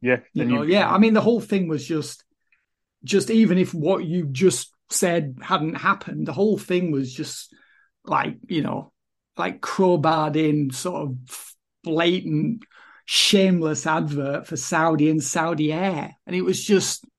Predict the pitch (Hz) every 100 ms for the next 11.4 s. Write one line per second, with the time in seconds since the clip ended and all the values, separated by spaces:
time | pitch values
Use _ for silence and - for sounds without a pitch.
0 | _ - 185 185 175 160 - 180 196 170
1 | 214 285 - 220 208 214 208 - 196 185
2 | - - 190 190 202 - 156 156 - 175
3 | - - 220 269 147 123 - - _ _
4 | _ _ _ _ 123 120 107 160 233 220
5 | 220 196 175 233 220 180 139 - 147 131
6 | 110 104 - 107 104 107 104 170 123 123
7 | 147 147 143 - 196 208 175 160 - -
8 | 120 117 - 110 107 107 135 147 147 202
9 | 202 127 117 113 - 104 92 _ - 110
10 | 123 131 113 - 101 90 101 107 - 107
11 | - 104 101